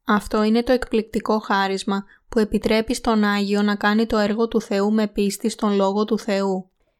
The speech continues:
Θαύμα είναι κάτι που συμβαίνει υπερφυσικά μέσω πίστης, ξεπερνώντας τα όρια της ανθρώπινης γνώσης των φυσικών νόμων. Έξι. Προφητεία. Αυτή τη στιγμή, μόνο όσοι πιστεύουν και υπακούνε στον Λόγο του Θεού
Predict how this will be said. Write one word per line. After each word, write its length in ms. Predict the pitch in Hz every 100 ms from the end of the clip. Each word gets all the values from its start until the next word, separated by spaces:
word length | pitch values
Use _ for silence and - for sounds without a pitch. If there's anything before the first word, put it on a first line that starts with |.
| _ -
Θαύμα 800 | - 226 208 202 196 196 - _
είναι 240 | 226 233
κάτι 340 | 262 254 247 277
που 140 | -
συμβαίνει 580 | - 220 190 202 202 208
υπερφυσικά 760 | 220 220 - 214 - 196 202
μέσω 320 | 208 214 208 226
πίστης, 640 | - 196 185 - 190 - _ _ -
ξεπερνώντας 720 | - 220 214 208 226 254 254
τα 220 | 226 214
όρια 260 | 202 214 226
της 180 | 226 226
ανθρώπινης 600 | 214 - 202 220 226 226
γνώσης 460 | 214 202 196 - -
των 180 | 226
φυσικών 500 | 214 208 202 - 202
νόμων. 580 | 202 196 190 180 185 175 _ _ _ _ _ -
Έξι. 580 | 220 214 - 196 170 _
Προφητεία. 800 | 220 208 226 226 220 196 185 _ _ _ _ -
Αυτή 320 | 196 - 240
τη 120 | 285
στιγμή, 640 | - 240 208 208 202 208 _ -
μόνο 420 | 214 233 269 285
όσοι 220 | 277 302
πιστεύουν 560 | 277 220 - 208 214 240
και 120 | 247
υπακούνε 600 | 240 240 202 214 220 233
στον 220 | - 220
Λόγο 300 | 202 208 226
του 140 | 240 220
Θεού 440 | 220 202 196